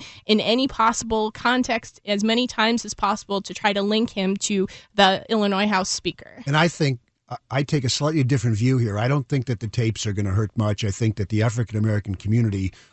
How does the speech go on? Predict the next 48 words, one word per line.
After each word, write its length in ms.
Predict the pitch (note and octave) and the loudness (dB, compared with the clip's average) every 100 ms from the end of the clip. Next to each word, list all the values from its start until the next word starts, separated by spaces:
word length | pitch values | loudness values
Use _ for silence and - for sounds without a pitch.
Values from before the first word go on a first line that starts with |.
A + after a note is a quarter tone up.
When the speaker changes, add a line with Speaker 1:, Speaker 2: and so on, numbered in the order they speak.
| - | -8
Speaker 2:
uh, 120 | G#2 - | -8 -2
led 360 | A2 B2+ C#3 | 2 2 2
by 200 | G#2 G#2+ | 0 0
most 360 | G#2 C#3 D#3+ - | 2 2 2 0
of 120 | A#2 | -2
its 140 | G#2+ - | -2 -4
political 500 | - G#2 G#2 G2 G2 | -4 -2 -2 -2 -2
leaders, 520 | G#2+ G#2+ F#2+ F#2 - - _ - | 0 0 0 -4 -6 -10 _ -2
will 220 | G#2+ G2 | 0 4
rally 380 | A#2 C3 B2+ G#2 | 4 4 2 2
around 320 | G#2 G#2+ G#2 | 0 0 0
the 60 | |
Pritzker 440 | F2+ C#3 - - G2 | -2 -4 -2 -4 -4
candidacy, 640 | C3 D3 D3 G2+ - A2 | -2 0 0 -2 0 0
in 100 | G#2 | 0
part 280 | A2 A2+ - | 0 -2 -2
because 440 | G#2 G#2+ G2+ - - - | -4 -2 -2 -2 -6 -6
he 120 | A#2 | -2
spreads 380 | G#2+ - A#2 G#2 | -2 0 0 2
a 40 | |
lot 200 | G#2 G#2+ | 0 0
of 80 | G2+ | 2
money 340 | A2 A2+ B2 G2+ | 2 4 2 0
around 400 | F#2+ F#2+ F#2+ F#2 | -4 -4 -6 -4
to 280 | G#2 F#2+ F2+ | -2 -2 -4
a 80 | |
lot 180 | F#2 G#2 | -4 -4
of 80 | G#2+ | -4
places, 480 | - C3+ C3+ G2 F2 | 0 2 2 -2 -4
and 80 | F#2+ | -4
it 80 | |
could 160 | - G2 | -2 0
be 80 | G#2 | 0
a 80 | F#2+ | 0
lot 160 | G2 | -2
of 100 | F2+ | -4
churches, 540 | - C3+ B2+ - F#2+ G2+ A#2 - | -2 2 2 2 -2 -4 -12 -4
community 340 | G#2+ B2 A2 | 0 2 2
groups, 340 | F#2 G2+ - - - - | 0 -2 -4 -8 -14 -6
along 300 | F#2 A#2 C3+ | 0 2 2
with 100 | B2 | 2
politicians. 800 | B2 G#2+ G2+ D#3+ C#3 B2 B2+ - - _ _ B2+ | 0 0 0 0 2 2 0 -4 -16 _ _ -2
And 180 | C3 | 0
I 60 | B2 | 0
think 300 | - D#3 C#3+ | 2 0 0
that 200 | C#3 - | -4 0
they're 220 | C3+ C3 | 0 2
Demo-, 320 | B2 D3 E3 | 2 2 2